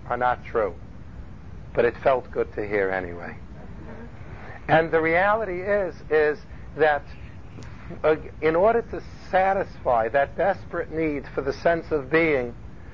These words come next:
we deceive ourselves into getting it as quickly and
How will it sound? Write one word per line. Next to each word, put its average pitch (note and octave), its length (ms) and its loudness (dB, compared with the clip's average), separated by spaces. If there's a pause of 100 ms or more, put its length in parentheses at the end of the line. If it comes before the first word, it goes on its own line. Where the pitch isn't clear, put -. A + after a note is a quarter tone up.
(320)
we D#3+ 300 6
deceive F#3+ 640 2
ourselves C#3 840 2 (520)
into D#3 260 2
getting F#3+ 420 4
it E3 180 0 (120)
as D3+ 220 0
quickly F#3+ 760 2 (560)
and C#3+ 480 2